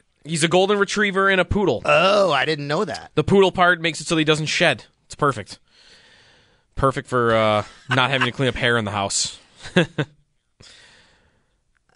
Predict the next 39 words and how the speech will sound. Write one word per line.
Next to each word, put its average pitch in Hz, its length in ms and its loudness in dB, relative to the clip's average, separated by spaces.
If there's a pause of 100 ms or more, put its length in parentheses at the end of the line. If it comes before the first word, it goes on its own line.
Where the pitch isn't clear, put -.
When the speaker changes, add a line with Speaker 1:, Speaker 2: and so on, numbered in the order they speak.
(120)
Speaker 2:
I 135 140 -8
will 143 100 -6
tell 190 240 -2
you, 143 180 -2
my 131 140 -4
son, 143 420 -4
Max, 139 340 -4
loves 135 520 -4
golden 151 420 -6
retrievers 127 560 -8
and 127 240 -10
loves 127 280 -6
corgis. - 840 -10 (800)
Speaker 1:
Oh, 185 260 4
Speaker 2:
You 156 60 0
know 135 60 0
what 143 140 -2
a - 20 4
Speaker 1:
okay. 156 180 0
Speaker 2:
corgi - 20 -18
is, - 100 -18
right? 101 320 -14
You've - 120 -14
Speaker 1:
Yeah, 156 180 4
Speaker 2:
seen 123 80 -10
that? 123 100 -16
Speaker 1:
yeah. 113 280 -2 (480)
Little 131 240 -2
legs, 156 440 2
Speaker 2:
Corgi. 107 120 -16
Speaker 1:
they're 131 100 -4
fun. 139 280 0
Speaker 2:
And, 170 80 -10
and 117 120 -8
I'm 131 220 -6
like, 117 260 -6
"Yeah." 190 320 -4 (180)
I - 60 -16
mean, 123 140 -10